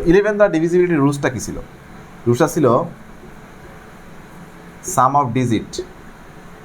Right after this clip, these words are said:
sum of digits at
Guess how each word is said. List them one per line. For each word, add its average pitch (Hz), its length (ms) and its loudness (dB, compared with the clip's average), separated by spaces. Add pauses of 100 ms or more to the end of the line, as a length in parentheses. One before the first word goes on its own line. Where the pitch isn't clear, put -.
(880)
sum 131 320 0
of 170 140 0 (180)
digits 107 360 -4 (1300)
at - 280 -6